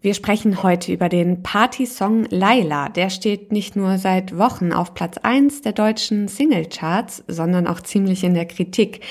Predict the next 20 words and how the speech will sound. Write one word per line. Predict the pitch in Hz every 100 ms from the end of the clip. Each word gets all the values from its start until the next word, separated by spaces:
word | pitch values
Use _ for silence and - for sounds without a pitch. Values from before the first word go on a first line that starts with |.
| - - -
Der | 175
Song | 175 196 226 247 -
sei | - 170 180 214 220 - -
hochgradig | 226 - 180 185 190 190 -
sexistisch, | - 190 190 202 202 - - -
heißt | 165 160 226
es, | 240 - - -
und | - 196
deshalb | 220 233 247 240
soll | 190 185 202
er | 214
jetzt | 208 202 -
auch | - -
nicht | 226 294 -
auf | 220 220
der | 220
Düsseldorfer | 220 220 196 196 196 190
Rheinkirmes | 185 214 220 151 147 -
gespielt | - - 143 143 -
werden. | 143 147